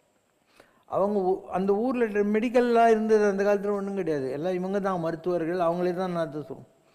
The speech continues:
அதுக்கு அடுத்து ஊர்ல இருக்கிற ஐ-, ஐயரு யாகம் வளர்ப்பாரு. இந்த ஊர் நல்லா இருக்கணும், எந்த வியாதியும் வரக்கூடாது, ஜனங்கள்லாம் நல்லா இருக்கணும். அவர் அந்த ஐயரு,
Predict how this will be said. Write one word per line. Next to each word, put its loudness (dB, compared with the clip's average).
அதுக்கு 4
அடுத்து 2
ஊர்ல 0
இருக்கிற 2
ஐ-, -2
ஐயரு 2
யாகம் 4
வளர்ப்பாரு. -2
இந்த -2
ஊர் 4
நல்லா 2
இருக்கணும், -4
எந்த -4
வியாதியும் 2
வரக்கூடாது, -2
ஜனங்கள்லாம் 0
நல்லா -4
இருக்கணும். -14
அவர் 4
அந்த 4
ஐயரு, 4